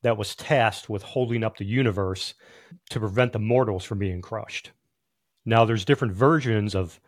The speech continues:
how or why he became, uh, burdened with that responsibility, but all I want you to do is picture that famous statue of him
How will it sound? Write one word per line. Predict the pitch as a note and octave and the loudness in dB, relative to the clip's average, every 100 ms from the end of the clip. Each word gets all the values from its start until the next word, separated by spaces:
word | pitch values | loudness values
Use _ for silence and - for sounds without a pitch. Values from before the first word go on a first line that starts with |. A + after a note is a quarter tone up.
| _ _ _ | _ _ _
how | - - A2 A2 A2 A#2 - _ _ _ | -2 4 6 6 4 2 -4 _ _ _
or | - F3 G2 | -10 -4 -4
why | F#2 F#2 B2 D#3+ G#2+ F#2+ G2 | -4 2 4 6 4 2 -4
he | - B2 | -4 -4
became, | A#2 - A#2+ G#2 G2+ G2 G2 _ _ _ - - | -4 0 0 2 0 -2 -8 _ _ _ -14 -10
uh, | F#2 | -8
burdened | F2+ C3 C3 A#2 G#2 | 2 4 4 2 -4
with | G2+ | -4
that | G#2 | -6
responsibility, | G2+ - A2+ G2+ G2 C3 D#3+ A2+ F#2+ F#2+ - - - _ _ | -6 -2 -2 -2 0 4 4 2 -2 -6 -16 -20 -20 _ _
but | A2 A2 | 2 2
all | - D3 F3 | 2 6 6
I | D#3 | 6
want | D3 C3 | 2 0
you | A#2 | 0
to | |
do | A2 B2+ A#2 G2 G2 G2+ _ _ | 2 2 4 2 0 -6 _ _
is | A2+ G#2 - _ | -6 -6 -8 _
picture | - F3 - - G#2 G2+ F#2+ _ _ _ | -8 -8 -4 -2 -2 -2 -6 _ _ _
that | G2 G2 | -6 -6
famous | - C3+ B2+ G#2 | -2 0 0 -2
statue | - - B2 B2+ A2+ | -4 0 2 0 -2
of | G2 F2+ | -2 -2
him | G#2+ G2+ G2 | -2 -2 -2